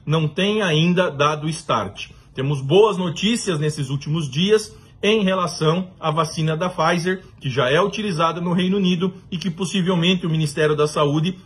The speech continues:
também esteja adquirindo para o mês de dezembro. Por fim, reforço mais uma vez, momento de todos ficarem em casa. Momento das pessoas controlarem as confraternizações,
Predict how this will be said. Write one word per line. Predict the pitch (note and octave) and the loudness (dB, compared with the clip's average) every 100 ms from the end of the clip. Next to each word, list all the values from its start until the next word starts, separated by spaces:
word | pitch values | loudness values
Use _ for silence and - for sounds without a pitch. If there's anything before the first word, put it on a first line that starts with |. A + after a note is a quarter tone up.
| - | -2
também | E3+ D3 C3 F#3+ A3+ | 0 2 2 2 2
esteja | - E3 D#3 D3 | 0 -2 0 0
adquirindo | C#3+ - F#3 D3 D3+ E3 - - - | 0 -4 -2 2 2 0 -6 -14 0
para | D#3+ D#3+ | 0 2
o | |
mês | C#3+ C#3 | -2 -2
de | C3+ | -2
dezembro. | C#3 A#2 A#2 G2 - - | -4 -2 -4 -6 -10 -2
Por | F3 F3 | 0 0
fim, | F#3+ A3+ | 2 2
reforço | A3 G#3+ - G3 G3+ - | 4 2 4 4 4 0
mais | F3 F#3 A3+ G3 | 0 2 2 2
uma | G#3 G#3 | 0 0
vez, | D3+ C3+ G#2 - - - - - - - | 0 0 -2 -6 -14 -16 -20 -20 -20 -8
momento | C3+ D#3 D#3 G3 A3+ - G#3+ - - - | 0 2 4 2 2 -2 -6 -6 -20 -12
de | C3 | -12
todos | - F3+ G3 G3 G3+ - - - - | -6 2 4 4 -2 -8 -14 -20 -10
ficarem | F3 D#3 F3 F3+ F3+ F3+ | -8 -2 -2 0 -2 -2
em | |
casa. | F3 C3+ A#2 G2+ F2+ F2 - - - | -2 0 0 0 -6 -14 -18 -20 -14
Momento | C3+ D#3 D3+ G3+ A3 A3+ A3 - - | -2 2 4 4 2 0 -4 -4 -4
das | D3+ D3+ | -2 0
pessoas | E3 D3 F#3 G3+ G3+ | -2 -2 4 4 4
controlarem | - G3 F#3+ E3 E3+ G3+ G3+ | -2 -2 0 2 2 2 -2
as | F#3 - | -4 -4
confraternizações, | F#3+ F3+ F#3+ F#3+ F3+ E3+ F3 E3+ F3+ F3+ E3+ - | -4 -2 -4 -2 -2 -2 -4 -2 0 0 -2 -6